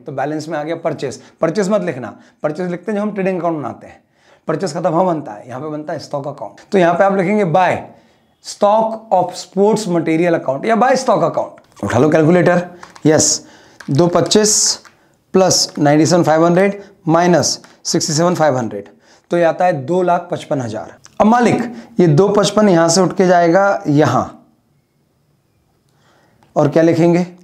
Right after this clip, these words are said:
अगर वहाँ पे लिखा है by stock तो यहाँ पे लिखेंगे to creditors और amount दो पचपन। अब आपके पास स्टॉक अकाउंट में परचेज है, ओपनिंग है, क्लोजिंग है, तो ओपनिंग प्लस परचेज माइनस क्लोजिंग,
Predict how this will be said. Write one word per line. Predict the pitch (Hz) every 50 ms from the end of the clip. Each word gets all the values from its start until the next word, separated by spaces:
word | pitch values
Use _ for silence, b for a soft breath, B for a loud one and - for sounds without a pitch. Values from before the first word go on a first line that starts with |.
| _ _
अगर | 156 147 156
वहाँ | 147 135 139
पे | 139 170
लिखा | 143 131 175
है | 165 143
by | 135 156 165 170
stock | 170 - - 143 117 98 - -
तो | - -
यहाँ | 143 135 135
पे | 156
लिखेंगे | 156 135 151 156 160 160 147 156 - - _ 196
to | 190 180 147 107 - - _ _ _ _ -
creditors | 175 180 165 151 160 135 143 120 110 104 - - - - - b b b b _
और | - 135
amount | 131 135 147 143 151 160 180 190 185 - - - - _ _ _ _ _ _ _ _ _ _ _ _ _ _ _ _ _ _ _ _ _ _ _ _ _ _ _ _ _ _ _ _ _ _ _ _ _ _ _ _ _ _ _
दो | - 143 165
पचपन। | 165 - 123 - - - 101 98 - B B B B B B B
अब | 262 269 269
आपके | 262 247 247 247 247 254
पास | - 247 240 226 -
स्टॉक | - - 214 190
अकाउंट | 208 196 - 180 170 165
में | 147 139 131 - - - _ _ _ _ _
परचेज | - 135 127 - 165 165 160 - 185
है, | 190 226 - - - -
ओपनिंग | 147 143 143 156 160 156 156
है, | 175
क्लोजिंग | 180 180 - 175 170 156 151 160 131
है, | 110 101 107 B B B -
तो | - - -
ओपनिंग | 170 170 165 180 190 185 170
प्लस | 190 170
परचेज | - - 175 151 165 185 156
माइनस | 170 175 180 180 -
क्लोजिंग, | - 202 190 160 160 147